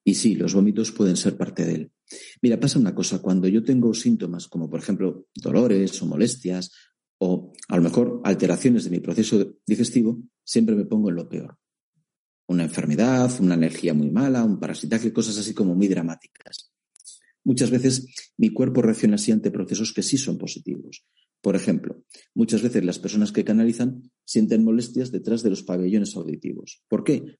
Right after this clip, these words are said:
Porque hay una serie de puntos energéticos muy sensibles que al activarse provocan molestias, ruidos constantes en los oídos, pero que es algo positivo, es como las agujetas después de correr. He salido a correr, tengo agujetas, ¿qué hago? Ya no vuelvo a correr nunca. No, no te preocupes que el cuerpo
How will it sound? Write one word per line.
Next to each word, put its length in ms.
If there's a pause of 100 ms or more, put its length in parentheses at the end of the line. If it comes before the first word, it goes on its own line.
Porque 220
hay 140
una 140
serie 280
de 0
puntos 320
energéticos 680 (240)
muy 200
sensibles 720 (220)
que 80
al 80
activarse 520
provocan 420
molestias, 720
ruidos 380
constantes 480
en 80
los 160
oídos, 420 (240)
pero 180
que 100
es 80
algo 200
positivo, 460
es 100
como 180
las 160
agujetas 540
después 300
de 100
correr. 340 (380)
He 100
salido 260
a 60
correr, 280
tengo 180
agujetas, 380
¿qué 80
hago? 160
Ya 80
no 100
vuelvo 200
a 60
correr 240
nunca. 360 (100)
No, 340 (360)
no 100
te 100
preocupes 400
que 120
el 80
cuerpo 400